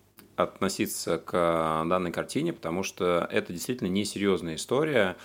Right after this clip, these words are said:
и если ее воспринимать, э, как что-то прямо с глубоким смыслом, э, есть риск разочароваться, и вот, э, я, наверное, немножко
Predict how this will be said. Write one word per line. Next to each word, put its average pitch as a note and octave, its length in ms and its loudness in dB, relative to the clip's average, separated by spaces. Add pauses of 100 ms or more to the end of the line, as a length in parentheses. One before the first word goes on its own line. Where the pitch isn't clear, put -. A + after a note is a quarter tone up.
(360)
и G2 60 -4
если F#2 300 0
ее F2+ 120 4
воспринимать, F2 760 -2
э, D2+ 580 -2
как D2+ 180 -10
что-то - 320 -8
прямо D2+ 340 -4
с D2 60 -14
глубоким F2 420 -6
смыслом, G2 840 -4
э, E2 60 -6
есть F#2+ 320 -4
риск - 280 -4
разочароваться, F2+ 840 0
и E2 140 2
вот, G2 320 -4
э, D#2+ 340 -4
я, E2 80 -4
наверное, E2 280 -6
немножко D#2+ 580 -8